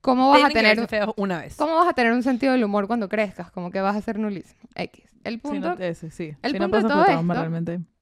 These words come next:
Speaker 1: es que me salió en TikTok un story time de una chama que estaba describiendo, eh, un nuevo concepto para mí que se llama Sephora Kids,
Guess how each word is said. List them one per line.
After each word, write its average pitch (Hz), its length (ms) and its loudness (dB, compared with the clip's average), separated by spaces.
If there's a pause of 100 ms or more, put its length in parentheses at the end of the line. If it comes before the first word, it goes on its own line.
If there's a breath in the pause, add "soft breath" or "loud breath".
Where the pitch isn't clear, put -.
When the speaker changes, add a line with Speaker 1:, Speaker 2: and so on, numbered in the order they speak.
(180)
Speaker 1:
es 240 100 -10
que 294 100 -2
me 294 120 -6
salió 233 240 0
en 233 100 -4
TikTok 254 320 -4
un 247 100 -2
story 240 300 -6
time 247 180 -4
de 233 100 -4
una 220 140 -4
chama 240 300 -4
que 220 60 -10
estaba 196 260 -6
describiendo, 233 760 -6 (640 soft breath)
eh, 214 360 -4
un 233 200 -6
nuevo 240 180 0
concepto 220 500 -6
para 233 160 0
mí 269 200 -2
que 240 100 -2
se 214 120 -2
llama 196 400 -4
Sephora 220 600 2
Kids, 202 540 -4